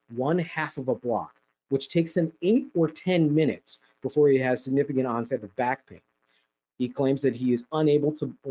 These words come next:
carry a box twenty-five feet. In his testimony, he testified that he can't lift a gallon of milk. He can't even lift his feet up off the floor to put on his socks, and spends most of his time sitting in a recliner.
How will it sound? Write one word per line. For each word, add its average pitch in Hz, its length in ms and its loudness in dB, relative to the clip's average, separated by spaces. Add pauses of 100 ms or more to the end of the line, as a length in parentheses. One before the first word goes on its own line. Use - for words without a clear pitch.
(160)
carry 120 300 2
a 110 40 2
box 104 300 -4
twenty-five 98 520 -14
feet. - 340 -2 (580)
In 196 160 4
his 214 180 2
testimony, 151 840 0
he 139 100 -6
testified 135 580 -4
that 123 120 -2
he 127 80 -8
can't 175 400 -4
lift 156 220 0
a 143 40 -4
gallon 120 360 -4
of 95 120 -12
milk. 95 240 -12 (540)
He 143 80 -4
can't 220 340 0
even 190 280 4
lift 165 160 0
his - 180 -6
feet 226 360 0
up 165 220 2
off 147 240 0
the - 80 -2
floor 156 400 2
to 120 60 -4
put 131 200 -8
on 117 160 -4
his 101 140 -18
socks, 101 480 -10 (340)
and 120 100 -12
spends 156 300 0
most 165 300 0
of 151 80 2
his 143 160 -4
time 120 320 -6
sitting 113 300 -8
in 104 80 -10
a 98 40 -14
recliner. 95 380 -20